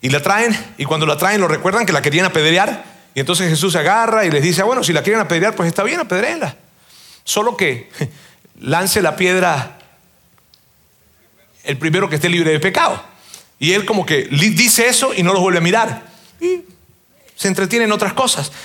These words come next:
Y de repente cuando volteó, se fueron. Se fueron todos. Y entonces Jesús le dice a la mujer adúltera: "¿Y luego? ¿Y, y, y la gente que te condenaba se fue?". "Pues sí". Y Jesús mira a la mujer,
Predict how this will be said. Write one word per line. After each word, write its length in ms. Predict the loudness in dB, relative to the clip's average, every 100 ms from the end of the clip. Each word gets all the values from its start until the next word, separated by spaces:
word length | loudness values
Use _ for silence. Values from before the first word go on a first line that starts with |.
| -18 -2
Y 80 | 0
de 60 |
repente 260 | 2 0 0
cuando 200 | 2 2
volteó, 460 | 0 0 0 0 -4
se 140 | -4 -2
fueron. 460 | 0 0 0 -6 -14 _ _ _ _ _ _ _
Se 120 | -4 -2
fueron 200 | 0 2
todos. 480 | 2 2 0 -6 -16 -20 -18 -4
Y 40 |
entonces 220 | 0 2
Jesús 220 | 2 2 2
le 60 |
dice 440 | 2 2 2 -2 -2
a 80 | 0
la 80 | 2
mujer 240 | 2 2
adúltera: 400 | 2 0 0 -2 -4 -20 -20 _ -4
"¿Y 80 |
luego? 420 | 0 2 0 -2 -12 _ _ _ _ _ _ _ _ -16
¿Y, 160 | -16 -6
y, 220 | -4 0
y 20 | 0
la 100 | 2
gente 260 | 0 0
que 100 | 0
te 100 | 0
condenaba 440 | 0 2 2 2 2
se 120 | 0
fue?". 340 | 0 0 -4 -12 -20 -20 _ _ -8
"Pues 160 | -4
sí". 260 | -4 -6 -12 _ _ _ _ _ _ _ _ _ _ _
Y 100 | -8
Jesús 300 | -4 -2 0
mira 180 | 0 0
a 40 |
la 60 | 0
mujer, 500 | -2 -2 -2 -2